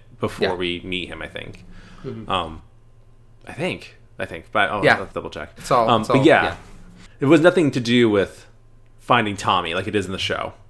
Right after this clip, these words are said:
Speaker 2: Right,
Speaker 1: Right?
Speaker 2: exactly. There was Tom-,
Speaker 1: Yeah.
Speaker 2: yeah, there was, there was that, there was nothing to do with Tommy. It was, we need to go and, um, we, we, we, we, we suffered a loss here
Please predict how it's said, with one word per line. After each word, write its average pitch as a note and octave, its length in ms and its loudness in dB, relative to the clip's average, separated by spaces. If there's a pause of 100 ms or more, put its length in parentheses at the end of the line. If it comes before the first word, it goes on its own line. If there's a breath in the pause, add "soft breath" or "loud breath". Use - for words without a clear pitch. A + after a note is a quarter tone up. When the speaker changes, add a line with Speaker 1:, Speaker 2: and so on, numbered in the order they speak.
Speaker 2:
Right, B2 200 6
Speaker 1:
Right? G#2 60 2
Speaker 2:
exactly. - 480 0
There D3+ 160 2
was C3+ 120 2
Tom-, D3+ 240 8
Speaker 1:
Yeah. C#3 80 4
Speaker 2:
yeah, G#2 140 4
there B2 100 2
was, C3 200 2
there C#3 180 4
was C3 120 4
that, B2+ 280 6
there C3+ 100 4
was A#2+ 140 2
nothing C3+ 460 2
to B2 100 -8
do A2+ 120 -2
with G2 140 -2
Tommy. E2 320 -6
It - 100 -10
was, E2+ 260 -10 (260 loud breath)
we A2 80 -6
need G#2+ 160 -6
to A2 60 -10
go G2+ 320 0
and, F#2 260 -6
um, F2 480 -8
we, G2 140 -8
we, G2 280 -8
we, F2+ 280 -10 (540)
we, A2+ 400 -4
we A2 80 -6
suffered D#3 320 2
a C3+ 60 6
loss A#2+ 420 6
here G#2+ 480 -4